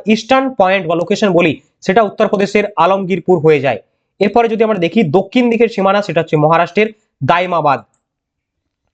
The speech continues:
আর উত্তর এবং পশ্চিম সীমানা, উত্তর সীমানা সর্তুঘাই, এবং তোমাদের যদি পশ্চিমতম সীমানা দেখি আমরা, সেটা হচ্ছে সুটকাগান্ডার। তো এই চারটে লোকেশন, অর্থাৎ এই যে সীমানা,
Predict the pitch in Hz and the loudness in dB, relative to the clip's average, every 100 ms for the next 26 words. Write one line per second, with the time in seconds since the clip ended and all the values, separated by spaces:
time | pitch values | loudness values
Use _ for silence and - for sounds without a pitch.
0 | _ _ _ - 156 165 196 190 285 269 | _ _ _ -4 -4 -2 -6 -4 0 0
1 | 240 247 254 233 202 208 - 240 226 185 | 0 0 -2 -2 -2 0 0 0 0 0
2 | 196 220 - 196 190 185 202 202 _ - | 2 0 0 -2 0 0 0 -2 _ -10
3 | - 190 190 240 220 233 226 156 175 180 | -2 0 2 2 2 2 0 2 0 -2
4 | - _ - 170 180 170 180 185 202 208 | -10 _ -2 0 0 -2 -2 0 -2 0
5 | 254 247 233 220 196 185 175 170 170 165 | 0 2 0 -2 0 0 0 0 0 0
6 | 165 147 147 - 277 - _ - - 175 | 0 0 0 0 -2 -2 _ -8 -4 0
7 | 196 165 160 151 131 - _ _ 220 196 | 0 0 0 0 -2 -6 _ _ 0 2
8 | 240 262 214 - 254 233 196 190 185 156 | 2 2 -2 -2 0 0 0 -2 0 0
9 | 151 214 208 - 185 226 226 196 208 185 | 0 -2 -4 -2 0 0 0 0 0 0
10 | 107 | -6